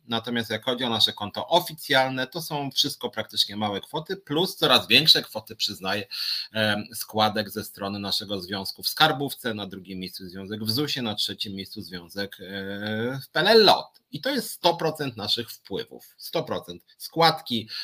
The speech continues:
od członków i składki wspierające, które są zdecydowaną mniejszością naszych wpływów. I ja,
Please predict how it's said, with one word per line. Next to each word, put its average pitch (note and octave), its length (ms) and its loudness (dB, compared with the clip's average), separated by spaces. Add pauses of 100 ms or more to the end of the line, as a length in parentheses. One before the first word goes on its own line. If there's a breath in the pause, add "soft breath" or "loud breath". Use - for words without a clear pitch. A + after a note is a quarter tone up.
(240 loud breath)
od F#3 180 6
członków G3+ 460 2
i C#3+ 60 -4
składki - 380 -2
wspierające, D3+ 760 6
które A2 340 0
są G#2+ 220 -6
zdecydowaną G#2 600 -2
mniejszością D3 760 6
naszych D2+ 360 -8
wpływów. - 500 -16
I F3+ 60 -8
ja, C4 240 6